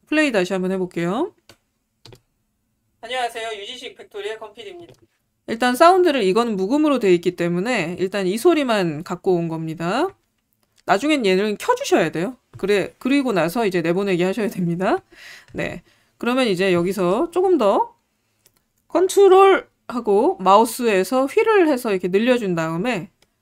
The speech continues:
Speaker 1: 다시 들으시면서 조금 더 섬세하게 음 한다거나 뭐 네 한다거나 이런 소리는 좀 잘라주면 더 좋잖아요. 그래서 그런 부분들을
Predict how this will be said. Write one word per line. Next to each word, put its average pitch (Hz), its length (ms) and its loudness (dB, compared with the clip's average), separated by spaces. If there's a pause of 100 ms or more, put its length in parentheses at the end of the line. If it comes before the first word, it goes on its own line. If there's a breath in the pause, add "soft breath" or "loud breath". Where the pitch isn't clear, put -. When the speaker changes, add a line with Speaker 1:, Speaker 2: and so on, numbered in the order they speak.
(140)
Speaker 1:
다시 226 260 -6
들으시면서 247 840 0
조금 381 220 0
더 320 80 2
섬세하게 302 760 0 (340)
음 262 420 -2
한다거나 180 520 -2
뭐 156 200 -10
네 233 360 2
한다거나 185 500 0
이런 208 260 0
소리는 226 360 -4
좀 196 120 -6
잘라주면 403 460 2
더 254 80 -4
좋잖아요. 180 640 -4 (580)
그래서 175 280 -10
그런 226 240 -4
부분들을 185 680 -4